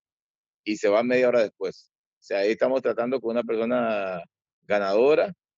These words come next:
comprometida, responsable, y, eh, yo creo que esos son la, la, los pilares fundamentales para desarrollar es-, esos atletas.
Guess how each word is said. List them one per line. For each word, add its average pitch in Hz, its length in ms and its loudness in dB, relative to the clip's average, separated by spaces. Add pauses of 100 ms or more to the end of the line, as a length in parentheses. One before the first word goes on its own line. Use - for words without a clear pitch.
(160)
comprometida, 113 760 0
responsable, 127 760 -2 (720)
y, 165 480 2
eh, 113 160 2
yo 101 120 -6
creo 135 160 -2
que 170 100 2
esos 160 180 -4
son 113 960 -8 (260)
la, 104 140 -6
la, 82 320 -6
los 107 140 -6
pilares 117 280 -2
fundamentales 113 560 -6
para 101 140 0
desarrollar 95 460 0
es-, 110 180 -6
esos 107 200 -10
atletas. 90 600 -10